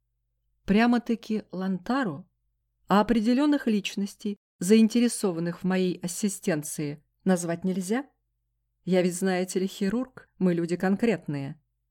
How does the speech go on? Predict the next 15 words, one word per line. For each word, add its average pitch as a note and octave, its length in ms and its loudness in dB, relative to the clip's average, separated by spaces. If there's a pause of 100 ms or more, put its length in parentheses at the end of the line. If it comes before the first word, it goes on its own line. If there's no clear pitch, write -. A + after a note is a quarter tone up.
(1040)
Тёмно-серые F3+ 680 -2
глаза F3 380 -4
взглянули F3+ 540 -4
на A3 100 -2
меня F3 320 -4
в F#3 60 -6
упор. D3 420 -10 (540)
Взгляд F3 440 -2
я E3+ 140 -4
выдержала, E3+ 540 -6
разумеется, A3 760 -4 (260)
но F#3 120 2
про F#3 140 0
себя G3 340 -2
отметила. D3+ 640 -6